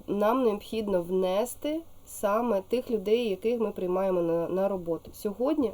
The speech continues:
в Антей, ось сьогодні, не внесена жодна особа.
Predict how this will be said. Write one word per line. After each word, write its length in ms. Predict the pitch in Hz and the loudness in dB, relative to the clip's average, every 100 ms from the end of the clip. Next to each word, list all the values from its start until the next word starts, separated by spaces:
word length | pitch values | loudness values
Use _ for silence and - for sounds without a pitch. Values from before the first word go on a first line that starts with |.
| - | -4
в 100 | 175 | -2
Антей, 420 | 190 185 175 165 - | -2 2 2 0 -4
ось 200 | 180 175 - 180 180 | -12 -12 -16 -18 -16
сьогодні, 580 | - 185 180 165 165 - - - - 180 | -6 -2 0 0 -2 -8 -18 -20 -18 -6
не 260 | 190 196 | -2 0
внесена 680 | 196 - 220 220 226 185 185 | 10 12 12 8 4 2 2
жодна 420 | 196 220 226 196 | 2 2 2 0
особа. 480 | 196 - 190 170 | -2 -4 -2 -2